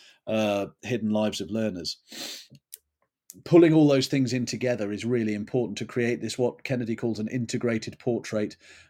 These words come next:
of what teachers do. And she summa-, she summarises with this definition, which I'll conclude on this evening. Um, "A complete definition of what teachers do then might look like this. They portray curriculum content in a way that renders it comprehensible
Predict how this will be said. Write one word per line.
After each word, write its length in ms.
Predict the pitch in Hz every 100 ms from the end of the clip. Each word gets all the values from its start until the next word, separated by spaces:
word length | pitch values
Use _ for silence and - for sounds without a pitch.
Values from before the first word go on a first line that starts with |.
| -
of 140 | 95
what 280 | 110 - - _ - _ -
teachers 440 | - 117 - 101
do. 280 | - 120 98
And 120 | 101
she 160 | - 117
summa-, 480 | - 139 143 147 - -
she 160 | -
summarises 760 | 156 - 180 151 123 113 117 104
with 140 | 117
this 160 | 117 -
definition, 500 | 110 107 107 - 95
which 140 | 98
I'll 120 | 120
conclude 400 | 113 113 - 107
on 120 | 98 92
this 160 | -
evening. 380 | 104 92 78 76 _ - - - _ -
Um, 260 | 113 117
"A 120 | - 127
complete 360 | 139 180 214
definition 440 | 180 151 131 127 117
of 60 |
what 140 | 123 -
teachers 360 | 135 113 104 -
do 240 | 151 139
then 320 | 120 123 117 120
might 360 | 113 131 135 -
look 300 | 113 113 -
like 340 | 104 98 - -
this. 380 | 76 - - - _ _ _ -
They 120 | 107
portray 460 | - 110 - 160
curriculum 500 | 160 135 123 - 113
content 480 | 110 123 117 117 110
in 80 | 110
a 60 | 104
way 180 | 107
that 140 | 104 90
renders 340 | 107 101 98
it 100 | 107
comprehensible 840 | - 110 107 107 98 - 95 95